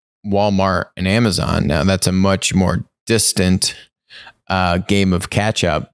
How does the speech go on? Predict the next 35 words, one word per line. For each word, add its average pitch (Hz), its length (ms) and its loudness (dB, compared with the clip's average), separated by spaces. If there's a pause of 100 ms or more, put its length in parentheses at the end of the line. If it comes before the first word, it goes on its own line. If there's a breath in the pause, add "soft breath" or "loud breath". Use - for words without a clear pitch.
but - 460 -4 (1300)
we're 104 160 2
seeing 110 440 2
Walmart, 107 520 0 (880)
we're, 107 240 0
we're 107 100 4
seeing 120 280 0
Walmart 120 420 0
perform 135 420 0
very 110 240 2
strongly 160 460 0
with, 92 380 0
with 95 400 0
their 98 180 2
marketplace. 85 920 0
And 92 160 2
I 92 80 2
think 92 240 -2
they're 95 220 0
on 104 160 0
track 107 320 -2
to - 80 -4
become 90 300 0
the 85 100 0
number 87 240 0
two, - 260 -4
even 101 260 0
if 98 200 0
it 95 80 2
is 92 180 0
a - 60 0
somewhat 92 420 0
distant 87 380 0
number 82 240 0
two 117 440 -2